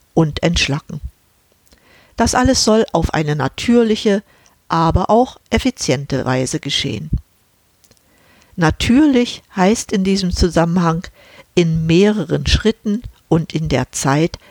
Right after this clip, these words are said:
die der Darm zur Sanierung benötigt. Der Prozess der Darmreinigung sollte in vier Stufen erfolgen. Erstens muss der Darm von seinen faulenden und gärenden Resten befreit werden.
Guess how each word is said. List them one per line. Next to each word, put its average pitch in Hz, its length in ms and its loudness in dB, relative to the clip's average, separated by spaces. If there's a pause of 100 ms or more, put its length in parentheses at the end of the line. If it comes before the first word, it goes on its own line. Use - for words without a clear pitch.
(280)
die 208 140 -2
der 160 140 2
Darm 151 360 -2
zur 170 160 0
Sanierung 156 540 -2 (100)
benötigt. 175 760 -2 (1700)
Der 202 100 2
Prozess - 460 0
der 180 140 2
Darmreinigung 180 760 2
sollte 233 400 2
in 175 160 -2
vier 247 220 0
Stufen - 440 -4
erfolgen. 131 600 -4 (1600)
Erstens - 640 -2
muss 214 200 2
der 196 140 2
Darm 180 400 2 (440)
von 185 200 0
seinen 180 280 2
faulenden 196 720 0
und 170 220 -4
gärenden 185 560 0
Resten 170 420 -4
befreit 147 540 -4
werden. 151 300 -4